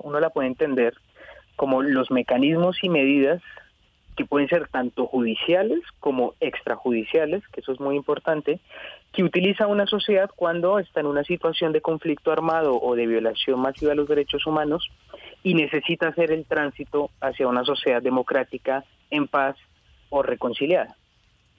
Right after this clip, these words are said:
Eh, es muy importante entender también aquí un, un punto, y es que son mecanismos excepcionales.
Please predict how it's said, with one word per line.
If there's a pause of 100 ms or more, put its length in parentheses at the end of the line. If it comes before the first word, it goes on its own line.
(340)
Eh,
es
muy
importante
entender
también
aquí
un,
un
punto,
y
es
que
son
mecanismos (160)
excepcionales.